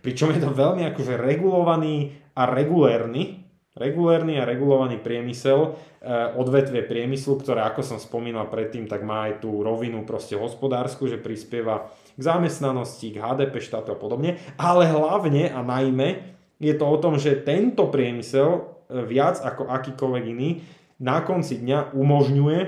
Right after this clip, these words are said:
obra-, efektívnu a komplexnú obranyschopnosť štátu. Mňa, teba,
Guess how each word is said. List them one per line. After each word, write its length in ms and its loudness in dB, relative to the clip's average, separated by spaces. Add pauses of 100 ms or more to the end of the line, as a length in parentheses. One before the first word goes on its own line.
(1000)
obra-, 400 2
efektívnu 640 -2
a 80 -2
komplexnú 560 -2
obranyschopnosť 720 -6
štátu. 480 -4 (720)
Mňa, 480 -6
teba, 480 -8